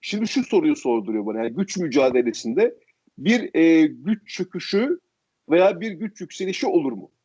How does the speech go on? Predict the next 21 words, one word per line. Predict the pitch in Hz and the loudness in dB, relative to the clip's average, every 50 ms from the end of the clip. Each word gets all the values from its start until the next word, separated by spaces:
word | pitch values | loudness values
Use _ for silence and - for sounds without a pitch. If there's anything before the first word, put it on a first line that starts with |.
| _ _ _ _ _ _ _ _ | _ _ _ _ _ _ _ _
Şu | - - - - 208 240 | -18 -14 -6 0 2 2
an | 277 285 254 - _ _ _ | 2 0 -2 -10 _ _ _
o | - 247 | -2 -2
mücadelenin | 277 269 240 165 180 185 165 143 139 147 123 113 | -2 -2 -4 0 2 2 2 2 -2 -6 -8 -8
içerisindeyiz. | 107 - - 107 104 104 117 104 104 110 131 | -10 -8 -10 -10 -10 -10 -10 -8 -6 2 4
Yani | 170 170 175 175 151 143 | 4 4 4 2 0 0
biz, | 196 214 220 196 - - - _ _ _ _ _ _ _ | 0 0 0 -2 -4 -12 -20 _ _ _ _ _ _ _
e, | 160 165 170 165 165 165 165 165 156 160 156 156 - - - - | 2 2 4 4 2 2 2 2 0 0 -2 -2 -4 -8 -12 -14
şunu | 180 - - 196 226 190 | -16 -10 -6 -6 -4 0
konuşurken, | - 185 175 175 - - 196 185 - 143 98 - - _ _ _ | 0 0 0 0 -2 -4 -6 -4 -2 -4 -4 -4 -8 _ _ _
e, | 131 127 127 127 127 123 120 120 123 120 120 120 117 120 117 107 - - | -6 -4 -2 0 0 0 2 2 2 0 0 0 0 0 -2 -2 -4 -2
yani | 147 151 156 160 160 165 156 - _ _ _ _ _ _ _ _ _ _ _ _ _ _ _ - - | 2 4 4 6 4 4 2 0 _ _ _ _ _ _ _ _ _ _ _ _ _ _ _ -18 -18
salgın | - - - 170 165 170 170 190 185 | -16 -2 2 2 4 4 4 2 0
hastalığın | 151 170 160 - - - 180 165 165 175 175 170 165 | 0 -4 -6 -8 -2 0 0 2 4 2 2 2 0
neden | 160 151 175 170 170 | 0 0 0 0 2
olduğu | 160 156 156 147 131 156 160 165 | 2 0 0 0 2 2 2 2
sağlık | 156 - - 156 139 156 180 175 - | 2 0 -2 0 0 0 0 -2 -4
problemlerini | _ 147 147 147 143 147 143 147 139 147 151 - | _ -4 -4 -2 -2 -2 -4 -2 -4 -4 -6 -4
konuşurken, | - 135 127 127 - - 123 110 - - 76 - _ _ _ _ _ _ _ _ _ _ _ _ - | -4 -6 -6 -6 -6 -8 -8 -8 -6 -8 -10 -10 _ _ _ _ _ _ _ _ _ _ _ _ 2
e, | 131 139 139 139 139 135 131 131 131 131 131 131 131 131 131 131 123 | 4 4 6 4 4 2 2 2 4 4 4 4 4 2 0 0 -4
sosyal | - - - 180 170 160 - - 180 175 170 170 165 | -6 -4 -2 -2 -2 -2 0 0 4 4 4 2 0